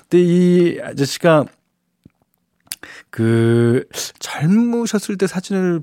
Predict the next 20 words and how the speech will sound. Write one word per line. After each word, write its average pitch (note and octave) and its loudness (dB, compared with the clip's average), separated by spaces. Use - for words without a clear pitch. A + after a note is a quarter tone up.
봤는데도 A2+ -8
이렇게 - -20
머리숱이 C3 -4
별로 A2 -4
없더라고요. G2 -8
<laughs> - -4
그런데 G#2+ -4
노래는 F#2 -6
워낙 D3+ 0
잘합니다. - -16
예. G2+ -6
자, E3+ 4
들어볼까요? E3 4
베이비 D3 6
블루, D3 4
크레그 G2+ -2
런키의 G2 -2
노래입니다. E2+ -10
임춘명 C3 4
씨가 A#2 -2